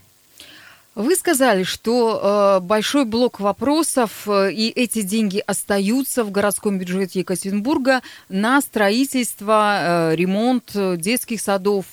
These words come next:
э, школь-, э, школ. Э, я знаю, что вы с депутатами ездили с, э, такой экскурсией, ну, хотя это, наверное, не экскурсия, а вы ездили смотреть вообще, что происходит в одном из самых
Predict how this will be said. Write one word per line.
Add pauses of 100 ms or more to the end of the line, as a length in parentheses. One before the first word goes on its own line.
э,
школь-,
э,
школ. (340)
Э,
я
знаю,
что
вы
с
депутатами
ездили
с,
э,
такой (380)
экскурсией,
ну,
хотя
это,
наверное,
не
экскурсия,
а
вы
ездили
смотреть
вообще,
что
происходит
в
одном
из
самых